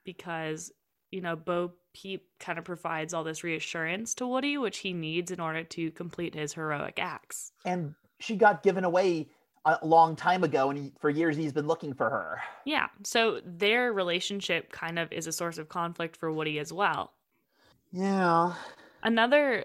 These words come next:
Speaker 1: film with a pre-established couple is The Incredibles, which is my personal favorite.
Speaker 2: I like them too, yeah.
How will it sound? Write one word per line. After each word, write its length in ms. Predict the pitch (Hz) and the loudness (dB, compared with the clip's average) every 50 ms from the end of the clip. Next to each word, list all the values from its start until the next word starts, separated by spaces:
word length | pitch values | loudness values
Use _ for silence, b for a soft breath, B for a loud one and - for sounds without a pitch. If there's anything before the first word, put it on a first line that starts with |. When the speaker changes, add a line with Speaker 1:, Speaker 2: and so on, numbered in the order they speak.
| - _ _ | -6 _ _
Speaker 1:
film 480 | - - - 214 202 185 180 180 180 180 | -10 -4 0 2 2 2 2 0 -2 -4
with 160 | 175 185 - | -4 -2 -2
a 80 | 175 | -2
pre-established 920 | 165 - - - 214 214 208 202 185 - - 190 175 170 180 180 175 - - | -2 -4 -6 -6 -2 -2 0 0 -2 -2 0 0 0 0 0 -2 -4 -6 -6
couple 420 | - 190 185 185 - 170 170 160 - - | -4 -4 -4 -2 -2 -2 -2 -2 -4 -4
is 360 | 170 170 165 165 165 165 - | -4 -4 -4 -6 -6 -8 -10
The 220 | - - 180 165 | -8 -6 -6 -6
Incredibles, 800 | 165 165 - - - - 147 147 156 170 190 233 285 339 330 - | -6 -8 -10 -12 -8 -6 -4 -4 -4 -2 -2 -2 -4 -4 -4 -6
which 160 | 254 208 - | -8 -8 -8
is 100 | 175 165 | -10 -8
my 200 | 170 175 175 190 | -4 -2 -2 -2
personal 560 | 190 - - 175 165 185 - - 175 165 165 | -2 -4 -6 -6 -6 -8 -10 -12 -10 -10 -12
favorite. 680 | 165 - 165 156 151 147 160 156 156 175 214 247 254 - _ _ _ _ _ _ _ _ _ - | -10 -10 -8 -8 -8 -8 -8 -4 -2 0 -2 -2 -4 -10 _ _ _ _ _ _ _ _ _ 2
Speaker 2:
I 240 | 202 240 254 247 - | 4 4 4 2 2
like 240 | 196 214 220 208 - | 2 2 2 2 0
them 180 | - 196 196 185 | -2 -4 -4 0
too, 300 | - 247 285 285 196 175 | 2 4 6 6 6 6
yeah. 340 | 196 233 254 262 - 170 | 8 8 10 10 10 8